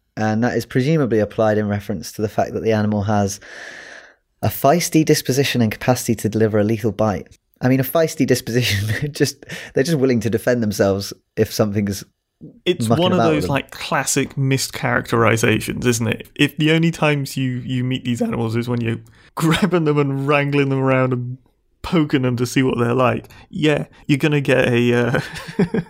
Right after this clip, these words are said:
Speaker 2: disposition that, uh, is less than agreeable.
Speaker 1: Yeah.
Speaker 2: "Oh, this tiger's not very nice. I'm pulling on its tail. Oh, it's, it's not like my house cat. <laughs> It's, it's, these tigers are so grumpy." <laughs>
Speaker 1: Yeah, exactly.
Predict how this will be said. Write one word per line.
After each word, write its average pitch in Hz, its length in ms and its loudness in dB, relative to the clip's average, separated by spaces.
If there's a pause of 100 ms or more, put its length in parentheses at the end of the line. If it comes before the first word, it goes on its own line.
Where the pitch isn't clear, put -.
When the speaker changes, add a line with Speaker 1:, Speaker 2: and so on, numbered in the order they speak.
(880)
Speaker 2:
disposition 135 840 0
that, 117 320 -4
uh, 120 340 -2 (580)
is 135 140 -6
less 135 260 2
than 135 140 2
agreeable. 120 760 2 (120)
Speaker 1:
Yeah. 117 260 2
Speaker 2:
"Oh, 160 80 0
this 147 140 0
tiger's 208 500 0
not - 180 -4
very 110 200 -6
nice. 151 340 -6
I'm 151 80 -6
pulling 180 380 0
on 165 100 2
its 151 180 -2
tail. 165 440 0
Oh, 185 140 4
it's, 175 220 -6 (460)
it's - 180 -10
not 220 140 2
like 202 160 2
my 180 120 0
house 165 320 -2
cat. - 360 -2
<laughs> - 20 -6
It's, - 480 -2
it's, - 340 -2 (200)
these 208 180 2
tigers 180 460 0
are 143 60 2
so 214 200 0
grumpy." 202 960 0
<laughs> - 40 -20 (680)
Speaker 1:
Yeah, 127 200 4
exactly. 104 560 2